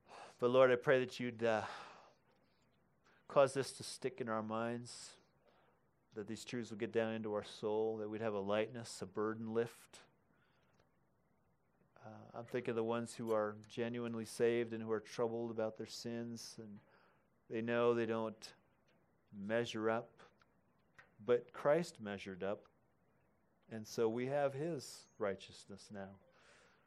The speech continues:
And on that basis, you love us. You, you've accepted us. You're for us. You're with us. You're empowering us.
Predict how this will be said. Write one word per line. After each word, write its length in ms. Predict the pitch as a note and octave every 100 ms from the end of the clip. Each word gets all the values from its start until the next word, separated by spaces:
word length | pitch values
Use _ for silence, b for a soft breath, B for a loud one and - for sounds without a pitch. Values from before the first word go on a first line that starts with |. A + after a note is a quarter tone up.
| B _ - -
And 80 | A#2
on 160 | A#2
that 200 | B2 B2
basis, 640 | B2 C#3 C#3+ C3+ A#2+ - - - - _ _ _ _ _ -
you 140 | A2+ C3
love 240 | D3+ A#3
us. 220 | G#2+ - -
You, 140 | A#2+
you've 260 | B2 A#2+ A#2+
accepted 540 | B2 - - - A2+
us. 400 | G#2 G2 - - - _ _ _ _ _ _ _ _
You're 120 | B2 A#2+
for 320 | - F3 C#3+
us. 180 | G#2+ -
You're 100 | A#2
with 240 | C3 D#3
us. 340 | A#2 A2+ - - _ _ b b b b b b _ _ C3+
You're 120 | A#2+
empowering 600 | A#2 B2+ C3 C#3+ A2 G2
us. 160 | G2